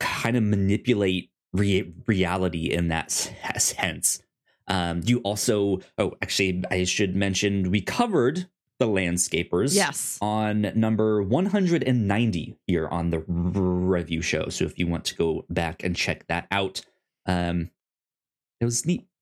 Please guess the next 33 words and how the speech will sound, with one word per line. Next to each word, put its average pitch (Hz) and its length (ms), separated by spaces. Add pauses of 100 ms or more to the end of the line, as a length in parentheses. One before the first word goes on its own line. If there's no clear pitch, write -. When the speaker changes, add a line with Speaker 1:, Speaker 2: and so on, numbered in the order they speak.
(420)
Speaker 1:
Uh, 123 260
and 135 140
then, 135 140
yeah, 143 140
ag- 359 60
Speaker 2:
Mm-hmm. 254 480
Speaker 1:
again, 123 280
we 117 100
also 107 320
mentioned 101 500
WandaVision, 101 1160
how 98 120
she 107 460
is 190 300
k-, 190 80
Speaker 2:
Yeah. 220 360
Speaker 1:
kinda - 200
cr-, - 300
creating 95 760
her 92 300
own 92 280
reality, 90 760 (340)
uh, 87 300
i-, 92 220
in 92 440
th-, 87 460 (340)
in 98 140
this. 87 420 (360)
There's 117 160
just, - 340
yeah, 107 160 (120)
there's 123 180
so, 117 640